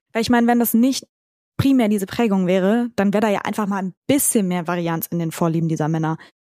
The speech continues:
Ich find's zu einfach, ich find's unkreativ, ich find's langweilig. Und ich meine, klar ist es schwer, solche Prägungen voneinander zu lösen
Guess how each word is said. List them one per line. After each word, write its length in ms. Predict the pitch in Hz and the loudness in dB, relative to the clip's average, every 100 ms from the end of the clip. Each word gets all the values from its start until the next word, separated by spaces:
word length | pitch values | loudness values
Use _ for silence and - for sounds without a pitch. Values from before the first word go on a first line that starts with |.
| _ | _
Ich 160 | - - | -6 0
find's 320 | 226 220 - | 0 0 -4
zu 240 | - 233 113 | -2 2 2
einfach, 280 | 190 - - | 2 -2 -6
ich 120 | 180 | -8
find's 160 | 180 - | -8 -2
unkreativ, 720 | 226 240 - 214 202 - 190 | 2 2 4 2 2 -2 -4
ich 100 | - | -4
find's 180 | 190 - | -4 -2
langweilig. 580 | 165 151 64 73 - - _ - | -2 -2 -2 -4 -6 -12 _ -10
Und 80 | 247 | -4
ich 120 | 247 | 0
meine, 160 | 247 233 | 0 -2
klar 500 | - 220 220 220 - | 0 2 2 0 0
ist 160 | - | -2
es 80 | 175 | -2
schwer, 240 | - 175 | 0 0
solche 300 | 170 170 - | 2 0 -2
Prägungen 420 | - 185 180 170 175 | -2 0 0 -2 -2
voneinander 560 | 185 170 165 160 165 | -4 -2 -4 -6 -8
zu 160 | - 180 | -4 0
lösen 460 | 180 180 180 185 | 2 2 0 -4